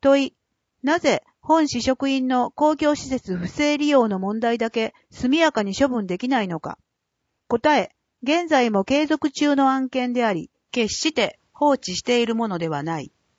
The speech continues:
問い、本市は今年度も様々な問題が起こっているが、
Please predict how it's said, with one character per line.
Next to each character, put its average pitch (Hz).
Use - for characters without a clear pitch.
問 254
い、 -
本 339
市 240
は 196
今 262
年 311
度 233
も 190
様 247
々 311
な 220
問 233
題 226
が 220
起 220
こ 233
っ -
て -
い 175
る 175
が、 160